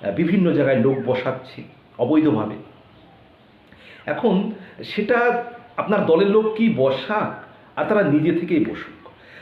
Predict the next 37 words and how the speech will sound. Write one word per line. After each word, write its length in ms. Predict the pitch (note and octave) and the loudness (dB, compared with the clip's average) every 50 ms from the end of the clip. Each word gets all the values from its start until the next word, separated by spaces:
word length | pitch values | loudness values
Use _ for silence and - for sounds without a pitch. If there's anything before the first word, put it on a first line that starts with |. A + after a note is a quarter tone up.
| - | -6
আচ্ছা, 340 | - - - - A3 F#3 F#3 F#3 | -6 -4 -2 0 0 0 0 2
যারা 160 | F#3+ F#3 - | 2 2 2
গরিব 400 | C#3+ - D3+ D#3+ E3 E3+ - D3 | 2 2 2 2 4 4 2 2
মানুষ 400 | D3 D#3 D3+ D3+ D#3 D#3 D#3 - | 2 2 2 2 2 2 0 -2
একটা 180 | D3 - - D3 | -4 -4 -4 -4
কর্কেটের 680 | C#3 - - C#3 C#3 C3+ - - D3 D#3 D3 - - - | -2 -2 0 0 0 0 0 -2 -2 -2 -2 -2 -2 -2
চালা 240 | D3+ C3 C3+ D3 | 0 0 2 2
করে 280 | C#3 A#2+ C3+ C#3+ C#3 C#3+ | 0 0 2 2 4 4
একটা 500 | C#3 B2+ - - D3 C#3 C3+ B2 - - - - - - - - | 2 2 0 0 0 2 2 0 0 -4 -8 -14 -18 -20 -8 -4
চা 160 | - D3 - | -2 0 0
বিস্কুটের 520 | C#3+ C#3+ C#3+ - - - D3 C#3+ C#3+ A#2+ - | 0 0 -2 -2 -4 -4 -2 0 0 0 0
দোকান 320 | C3 C3 - C3+ B2+ C3 | -2 -2 0 0 0 0
দিয়েছে, 460 | B2 B2+ B2+ A#2+ A#2+ - - B2 A#2 A2 A2+ - - - - - - - - - | 0 0 0 0 -2 -4 -6 -4 -4 -6 -6 -10 -16 -20 -20 -20 -20 -20 -16 -8
বা 380 | G#2+ A2+ C#3+ C#3+ C#3+ - - - | -2 0 2 2 2 2 0 -2
একটা, 320 | D3 - - D#3 C#3+ C#3+ | -2 -2 0 2 2 2
আহ, 840 | C3+ A#2+ A2 A2 G#2 G2+ - - - - - - A2+ A2 A2 A2 | 2 0 -2 -4 -6 -6 -10 -16 -20 -12 -6 -4 -2 0 -2 -2
ছোটোখাটো 460 | - - A3+ A3+ A#3+ A3 G3+ F3+ F3 E3 | -2 -4 -2 -2 0 0 0 0 -2 -2
একটা 140 | E3+ D#3+ | -2 -4
কাপড়ের 380 | - - D#3 D3 D3+ D#3+ D3 C3+ | -4 -2 -2 0 0 0 0 0
দোকান 200 | C#3+ D3 C#3+ C#3 | 0 0 0 0
দিয়েছে, 280 | C3+ C#3 C3+ A#2+ - C3 | 0 0 0 -2 -2 -4
বা 80 | B2+ | -4
কিছু 240 | A#2+ - - - C3 A#2+ - - - | -4 -4 -6 -10 -12 -12 -10 -6 0
ফল 240 | B2+ C3+ C#3+ D3 | 2 4 4 4
নিয়ে 180 | C#3+ D3 D3 C#3 | 4 4 4 2
বসে 280 | B2 B2+ B2+ B2 - B2+ | 2 0 0 0 0 -2
আছে, 180 | A#2 - C3 | -2 -2 -4
সবজি 500 | A#2+ - - - F#3+ - - - C#3+ F3 | -6 -4 -2 -2 -2 -2 -4 -6 -4 -2
নিয়ে 160 | D#3 D3+ C#3 | 0 2 2
বসে 220 | C3+ C3+ B2 A#2+ C3 | 2 0 -2 -2 -2
আছে, 160 | B2 - E3+ | -2 0 2
এরকম 280 | F3+ F3 D#3+ C#3+ - - | 2 2 2 0 0 -2
লোক, 120 | G#2+ G#2+ - - - - - - - - - - | -4 -6 -10 -14 -20 -20 -20 -20 -20 -20 -12 -6
তো 60 | - B3 | -4 0
এই 80 | C4 | 2
মানুষগুলো 440 | A#3 G3+ F3 G3+ A3+ A3+ A#3+ B3+ B3+ | 2 4 4 4 2 2 2 0 0
তো 100 | C4 B3 | 0 0